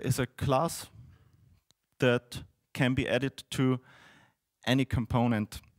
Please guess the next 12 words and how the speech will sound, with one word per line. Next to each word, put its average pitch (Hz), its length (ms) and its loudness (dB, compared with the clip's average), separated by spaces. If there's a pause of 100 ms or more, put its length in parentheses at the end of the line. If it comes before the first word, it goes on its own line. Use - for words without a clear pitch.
(720)
And 113 540 -2 (640)
then 131 600 -2 (320)
when 127 240 -2
you 127 100 0
have 117 260 -4
added 143 400 0 (760)
the 127 140 2
behavior, 123 680 2 (640)
the 117 320 2
component 120 640 0
will 113 180 0
notify 113 800 2